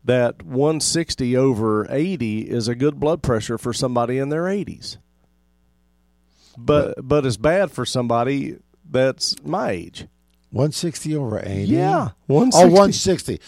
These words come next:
Speaker 2: Now, normally it was one twenty over eighty growing
Speaker 1: One,
Speaker 2: up.
Speaker 1: one twenty, yeah, but they
Speaker 2: It's
Speaker 1: changed
Speaker 2: new.
Speaker 1: it.
Speaker 2: It's new now.
Speaker 1: Yeah, it's new
Speaker 2: It's
Speaker 1: now.
Speaker 2: one ten over seventy now.
Speaker 1: Oh, it is?
Speaker 2: Mm-hmm. That's
Speaker 1: Oh.
Speaker 2: the new norm.
Speaker 1: The new norm. So, <laughs> you know, so
Speaker 2: And all this time I thought it was normal.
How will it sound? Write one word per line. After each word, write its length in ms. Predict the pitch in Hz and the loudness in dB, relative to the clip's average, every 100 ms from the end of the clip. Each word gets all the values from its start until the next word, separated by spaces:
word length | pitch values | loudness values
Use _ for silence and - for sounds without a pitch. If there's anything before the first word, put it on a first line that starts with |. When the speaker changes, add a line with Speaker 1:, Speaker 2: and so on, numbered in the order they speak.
| - | -12
Speaker 2:
Now, 300 | 120 131 131 | -2 0 2
normally 500 | 117 120 175 202 170 | 0 -2 -2 0 2
it 60 | 143 | 2
was 140 | 120 | 2
one 180 | 107 143 | 0 -2
twenty 280 | - 131 127 | -2 -2 0
over 260 | 113 104 110 | 0 0 0
eighty 200 | 104 90 | 0 -2
growing 320 | 82 98 98 | 0 0 0
Speaker 1:
One, 100 | 85 | -2
Speaker 2:
up. 60 | 170 | -2
Speaker 1:
one 140 | 170 | -2
twenty, 260 | 180 160 147 | -2 0 2
yeah, 100 | 127 | 2
but 120 | 127 | 2
they 100 | 139 | 4
Speaker 2:
It's 80 | 127 | 4
Speaker 1:
changed 280 | 131 139 | 4 2
Speaker 2:
new. 60 | 147 | 2
Speaker 1:
it. 100 | 92 | 0
Speaker 2:
It's 240 | 113 - 143 | -4 -4 0
new 220 | 170 170 | 2 2
now. 220 | 107 78 | 0 0
Speaker 1:
Yeah, 120 | 143 | 0
it's 120 | 131 180 | 0 2
new 160 | 226 | 4
Speaker 2:
It's 260 | 233 165 98 | 4 4 2
Speaker 1:
now. 80 | 110 | 0
Speaker 2:
one 220 | 123 139 | 0 -2
ten 260 | - 127 117 | -4 -4 -2
over 180 | 104 | -4
seventy 540 | 101 - 135 101 90 82 | -4 -2 -2 -2 -4 -6
now. 320 | 73 - - | -6 -12 -4
Speaker 1:
Oh, 300 | - 135 127 | 4 6 6
it 80 | 123 | 4
is? 480 | 135 185 92 - 101 | 2 0 0 -4 -6
Speaker 2:
Mm-hmm. 240 | 104 101 | -6 -6
That's 220 | 101 113 110 | -2 0 0
Speaker 1:
Oh. 60 | |
Speaker 2:
the 100 | 107 | -2
new 200 | 98 101 | -4 -4
norm. 380 | 95 85 65 65 120 | -6 -8 -10 -6 -2
Speaker 1:
The 80 | |
new 160 | 123 123 | 0 0
norm. 300 | 110 98 92 | -2 -2 -2
So, 340 | - 120 104 - 208 | 2 4 2 0 -6
<laughs> 200 | - 196 | -6 -4
you 100 | 151 | 0
know, 220 | 151 127 120 | 4 4 2
so 460 | - 143 127 117 | 4 4 4 2
Speaker 2:
And 240 | 107 113 107 | -4 -4 0
all 160 | 117 | 2
this 100 | 131 | 2
time 220 | - 135 123 | 0 -2 -2
I 60 | |
thought 200 | 110 110 | -2 -2
it 40 | 107 | -2
was 120 | 92 | -4
normal. 380 | 95 82 78 | -8 -8 -10